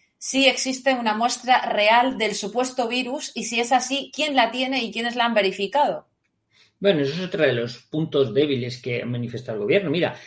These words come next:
Speaker 2: yo en toda esta pandemia, desde que empezó el año pasado, eh, pues la re-, he tenido una evolución, una evolución mental y estructural. Eh, tú hace un ratito has dicho, "Pues ahí está el virus", y yo mientras lo decía digo, "Pues no sé si está el virus o no",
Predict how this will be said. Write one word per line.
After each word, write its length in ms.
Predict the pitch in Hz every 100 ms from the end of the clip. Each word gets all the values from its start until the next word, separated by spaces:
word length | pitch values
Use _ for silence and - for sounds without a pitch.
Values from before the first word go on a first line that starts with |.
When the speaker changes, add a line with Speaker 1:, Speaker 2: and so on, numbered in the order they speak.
| -
Speaker 2:
yo 120 | -
en 80 | 233
toda 180 | 330 269
esta 240 | 156 139
pandemia, 420 | 104 98 139 113 -
desde 240 | 110 104
que 80 | 104
empezó 360 | 101 101 -
el 80 | 139
año 180 | 127 135
pasado, 560 | 104 - 143 110 101 - _ - - _ _ -
eh, 140 | 113 - - - - _
pues 140 | -
la 180 | 110 127
re-, 360 | 107 - 104
he 20 | 107
tenido 240 | 147 165
una 120 | 127
evolución, 500 | 104 107 101 - 175
una 120 | 117
evolución 580 | 117 123 135 127 143 151
mental 540 | 139 127 120 151 143 123
y 80 |
estructural. 840 | 110 - 113 113 110 131 143 117 104 - _ _
Eh, 560 | - 104 110 110 - _ _ _
tú 160 | 143
hace 220 | 151 127 120
un 160 | 143
ratito 680 | 165 170 175 175 - 151 - _
has 120 | 123
dicho, 320 | 127 127 120
"Pues 160 | 107 123
ahí 140 | 147 254
está 180 | 202 226
el 80 |
virus", 480 | 185 240 233 240 214 - - -
y 80 |
yo 200 | 127 196
mientras 280 | 185 156 147
lo 80 | 147
decía 280 | 143 131 170
digo, 220 | 135 110
"Pues 200 | 98 104
no 100 | 143
sé 100 | 180
si 80 | 143
está 200 | 135 98
el 80 | 107
virus 260 | 123 107
o 80 | 208
no", 160 | 240